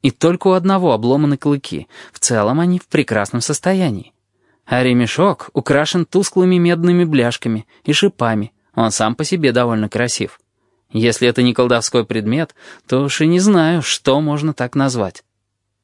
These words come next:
"Ужас какой!" восклицает ангел. "Чьи это бедные обглоданные косточки?" "Крысиные!"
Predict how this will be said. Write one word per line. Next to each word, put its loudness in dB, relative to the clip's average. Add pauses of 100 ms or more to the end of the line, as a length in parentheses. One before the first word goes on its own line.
(680)
"Ужас 4
какой!" 0 (300)
восклицает 0
ангел. 0 (360)
"Чьи 0
это 2
бедные 4
обглоданные 2
косточки?" -4 (800)
"Крысиные!" 2